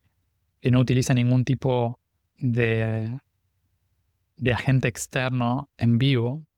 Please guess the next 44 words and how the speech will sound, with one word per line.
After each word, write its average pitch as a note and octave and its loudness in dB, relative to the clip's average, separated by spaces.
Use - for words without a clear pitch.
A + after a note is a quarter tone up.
el C#3+ 2
inconveniente E3 2
posible E3 0
puede C3 -2
ser B2+ -6
la B2 -4
falta B2+ -2
de A#2 -2
feedback B2+ -4
y D3+ -2
también D3+ 2
a E3+ 4
veces D#3 0
la B2+ 0
falta C3+ -2
de B2 -2
comunidad. A#2+ -2
Nos B2+ 0
sentimos B2+ 2
un A#2+ 0
poco A#2 0
solos A#2+ -4
en B2+ 2
eso B2 0
que A2+ -2
estamos B2 -2
queriendo A#2+ -2
hacer. A#2+ -6
Yo C#3 -2
pienso D#3+ 2
que D#3+ 2
este E3+ -2
es D3+ -2
un, C#3+ 0
un C#3+ 2
desafío C#3 0
que B2 0
se C3 -4
va B2 0
a - 0
agudizar A#2+ -4
cada B2 -6
vez A2+ -6
más. A#2 -6